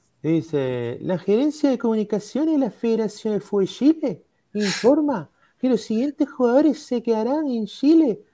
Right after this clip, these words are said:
realizando diversos trabajos de preparación. Eric Pulgar, Brian Cortés, Brin Bereton y Guillermo Maripán, culeado. Ahí está.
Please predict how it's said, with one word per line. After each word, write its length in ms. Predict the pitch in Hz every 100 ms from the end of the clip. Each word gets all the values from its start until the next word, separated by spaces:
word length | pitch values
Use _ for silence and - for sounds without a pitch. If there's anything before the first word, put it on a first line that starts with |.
| -
realizando 540 | 214 202 208 285 302
diversos 460 | 269 262 269 302 294
trabajos 400 | 254 262 269 311
de 80 | 311
preparación. 720 | 302 302 285 214 - 160 127 _ _ _ _ _ -
Eric 200 | 311 330
Pulgar, 440 | 285 233 175 123 _ _ _ _ _ _
Brian 300 | 262 320 254
Cortés, 400 | 214 139 - 123 113 _ _ -
Brin 320 | 208 269 196
Bereton 560 | 233 311 330 339 330 330 _ _ _
y 60 | 208
Guillermo 400 | 208 233 311 330
Maripán, 420 | 320 294 254 185
culeado. 480 | 165 175 160 139 123 _ _ _ 117
Ahí 80 |
está. 320 | 104 - 107